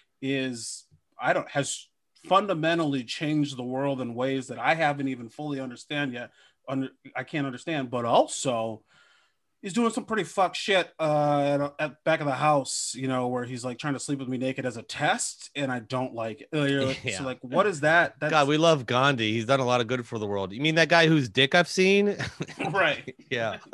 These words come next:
Speaker 1: <laughs> You're
Speaker 2: That's
Speaker 1: like,
Speaker 2: all I
Speaker 1: "I
Speaker 2: know
Speaker 1: don't"
Speaker 2: him as, that old guy whose dick was out while I was trying to
Speaker 1: Right.
Speaker 2: sleep.
Speaker 1: It's
Speaker 2: He's like, "No, no, no, you
Speaker 1: so
Speaker 2: can't wear pants when you sleep near me."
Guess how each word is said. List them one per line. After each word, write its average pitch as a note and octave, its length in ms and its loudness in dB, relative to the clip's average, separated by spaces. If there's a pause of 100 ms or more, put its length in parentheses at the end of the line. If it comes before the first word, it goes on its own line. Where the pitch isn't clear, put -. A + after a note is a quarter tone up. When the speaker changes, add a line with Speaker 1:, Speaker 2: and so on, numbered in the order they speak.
(140)
Speaker 1:
<laughs> - 300 -10
You're C#4+ 120 4
Speaker 2:
That's G3+ 160 -2
Speaker 1:
like, G3+ 160 4
Speaker 2:
all G#3 120 10
I G3 80 8
Speaker 1:
"I - 40 6
Speaker 2:
know F#3 60 4
Speaker 1:
don't" E3 160 4
Speaker 2:
him D3 60 4
as, C#3 100 2
that D3 180 8
old D#3+ 180 6
guy D#3+ 180 8
whose D3+ 160 2
dick C#3+ 260 4
was A#2+ 160 -2
out G#2 220 2
while A#2 160 0
I A2+ 60 2
was A2+ 120 -4
trying C3+ 220 0
to - 60 -2
Speaker 1:
Right. A#2+ 260 -2
Speaker 2:
sleep. A2 240 -10 (560)
Speaker 1:
It's - 180 2
Speaker 2:
He's D3 120 2
like, E3 100 6
"No, F#3+ 80 10
no, F#3+ 160 10
no, F3 60 10
you E3 200 8
Speaker 1:
so G#3+ 80 -4
Speaker 2:
can't F#3+ 160 4
wear F3 160 8
pants D#3 360 2
when C3 160 -2
you A#2 80 -2
sleep A#2 260 -2
near G2+ 160 -2
me." F#2+ 380 -4